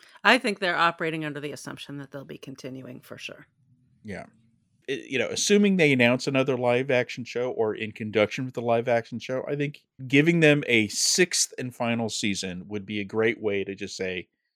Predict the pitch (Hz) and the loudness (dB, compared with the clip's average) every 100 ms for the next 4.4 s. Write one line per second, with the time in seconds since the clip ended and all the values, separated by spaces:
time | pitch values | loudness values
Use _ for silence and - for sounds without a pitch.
0 | _ 113 117 147 135 - - 151 139 123 | _ -2 0 4 4 4 -2 0 0 2
1 | 117 - 104 101 101 104 104 - 107 110 | 2 0 -6 -6 -4 -4 -6 -4 -2 -2
2 | 110 - - _ _ _ _ _ - 107 | -4 -8 -10 _ _ _ _ _ -6 -2
3 | 107 104 98 - - - 104 98 101 95 | 0 0 -2 -2 -8 -4 -4 -2 -2 -2
4 | 92 95 92 | -2 -6 -8